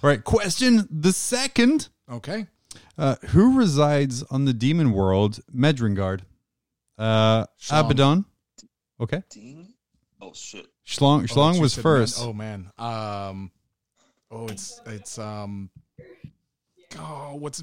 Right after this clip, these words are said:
Speaker 2: it, the Mortarian?
Speaker 1: Uh, no, that is completely a failure.
Speaker 2: Oh, sorry.
Speaker 1: Um, I will finish the question for Ding and Dong. Uh, we have Abaddon, Fabius Bile, Angron,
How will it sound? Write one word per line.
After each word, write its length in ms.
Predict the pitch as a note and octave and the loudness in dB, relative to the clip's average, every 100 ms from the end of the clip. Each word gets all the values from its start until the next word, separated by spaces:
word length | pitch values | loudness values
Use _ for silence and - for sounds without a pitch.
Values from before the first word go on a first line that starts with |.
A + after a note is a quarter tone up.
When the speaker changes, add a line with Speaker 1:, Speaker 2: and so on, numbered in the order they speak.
| B2 | -16
Speaker 2:
it, 160 | E3 D3+ | -18 -12
the 160 | C3 B2 - - C#3 D3 | -10 -6 -8 -10 -16 -10
Mortarian? 580 | D#3+ D#3+ E3 C#3 G2+ - _ _ _ _ _ _ - - | -8 -8 -8 -10 -10 -14 _ _ _ _ _ _ -8 0
Speaker 1:
Uh, 240 | G#2+ F#2+ - _ G#2+ | 4 2 0 _ 2
no, 320 | G#2 F2+ B2 C3 | 4 4 2 2
that 180 | G#2 | 0
is 340 | G2+ G2+ F#2 - - | 2 0 -4 -10 -10
completely 560 | G#2+ - A2+ D2+ G#2 | -8 -4 -4 -4 -2
a 60 | F#2+ | -2
failure. 560 | - G2+ F#2 G2 D#3+ - - | -4 -4 -2 0 -2 -4 -12
Speaker 2:
Oh, 160 | A#2+ F2+ | -14 -12
sorry. 240 | - F#2+ | -14 -6
Speaker 1:
Um, 180 | A2+ G#2+ | -2 -2
I 60 | A2 | 0
will 140 | G#2+ | -2
finish 420 | G#2 - C3 B2+ - | -4 -2 2 2 0
the 80 | |
question 560 | A2+ A2+ G2+ - C#3 D#3+ | 0 2 2 2 2 2
for 180 | - A2 | 0 -4
Ding 220 | A2+ B2 | -2 -2
and 220 | A2+ A#2 | -2 -4
Dong. 380 | G#2 E2 E2+ G2+ - | -4 -4 -6 -8 -10
Uh, 500 | G2 F#2 F#2 F#2 F#2 F2+ | -4 0 2 2 0 0
we 120 | F#2+ | -2
have 260 | G#2+ G2+ F#2+ - | 0 0 0 0
Abaddon, 440 | D3 C#3 G2+ A2 - _ _ - _ _ - | 2 4 2 0 -4 _ _ -20 _ _ -2
Fabius 340 | C3 C3 C3 | 0 2 0
Bile, 500 | - A2+ G2+ G2 G2+ - _ _ | 0 0 2 0 -4 -10 _ _
Angron, 540 | B2+ D3 A#2+ G2+ G2+ | 0 2 4 4 4